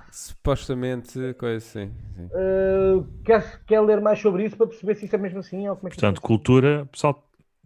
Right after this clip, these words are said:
Speaker 3: está-se a cagar, não é?
Speaker 2: Só metade. O, o, para o meu solo é ótimo, porque há certas salas que eu sei que não meto mais que um terço, percebes? Encaixa-te
Speaker 3: Ah,
Speaker 2: numa
Speaker 3: ok.
Speaker 2: luva. Percebes?
Speaker 3: Sim, sim, neste,
Speaker 2: Estás a
Speaker 3: nesta
Speaker 2: ver?
Speaker 3: altura
Speaker 2: É,
Speaker 3: não
Speaker 2: é
Speaker 3: metes
Speaker 2: coisa
Speaker 3: ninguém. A me-,
Speaker 2: Não,
Speaker 3: a
Speaker 2: mas
Speaker 3: cena é
Speaker 2: há,
Speaker 3: essa.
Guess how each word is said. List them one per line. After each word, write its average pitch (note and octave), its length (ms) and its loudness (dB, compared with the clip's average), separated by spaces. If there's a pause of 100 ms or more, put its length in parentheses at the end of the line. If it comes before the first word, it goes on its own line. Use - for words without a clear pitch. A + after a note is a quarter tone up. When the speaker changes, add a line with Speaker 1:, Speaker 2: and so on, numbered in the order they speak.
(200)
Speaker 3:
está-se - 300 0
a - 20 -4
cagar, G#2 340 0
não F#2+ 100 -4
é? G2+ 100 -6 (680)
Speaker 2:
Só D3+ 80 -12
metade. D3 320 -8 (540)
O, C4+ 80 -4
o, - 800 -10
para C#4 200 8
o C4+ 40 2
meu C4+ 160 6
solo C4 280 4
é C4 80 6
ótimo, A3+ 420 2
porque F3+ 180 -8
há G3+ 80 2
certas A#3 320 0
salas F3+ 300 2
que A3 80 -2
eu G#3 40 0
sei A3+ 160 -4
que A3+ 100 -6
não A3+ 60 2
meto A3+ 220 -2
mais G#3+ 160 -4
que A#3 100 -8
um G#3+ 60 -2
terço, G#3+ 360 -2
percebes? G3 380 -2 (480)
Encaixa-te F#3+ 480 0
Speaker 3:
Ah, - 20 0
Speaker 2:
numa G3 180 -4
Speaker 3:
ok. G#3+ 120 -4
Speaker 2:
luva. F#3 420 -2 (640)
Percebes? G3 320 -4 (320)
Speaker 3:
Sim, - 200 -20 (120)
sim, C3+ 300 -6
neste, F2+ 380 -2
Speaker 2:
Estás G2+ 80 0
a - 20 2
Speaker 3:
nesta F#2 180 4
Speaker 2:
ver? - 0 -
Speaker 3:
altura A#2 220 8
Speaker 2:
É, - 20 6
Speaker 3:
não B2 60 6
Speaker 2:
é - 20 6
Speaker 3:
metes C#3 260 6
Speaker 2:
coisa F3 80 6
Speaker 3:
ninguém. B2 440 4 (800)
A G2 120 -6
me-, G2 160 -4
Speaker 2:
Não, B3+ 200 -2
Speaker 3:
a A#3+ 40 0
Speaker 2:
mas G#3+ 80 -2
Speaker 3:
cena A2+ 180 4
é - 20 6
Speaker 2:
há, B2+ 100 6
Speaker 3:
essa. A2 360 -2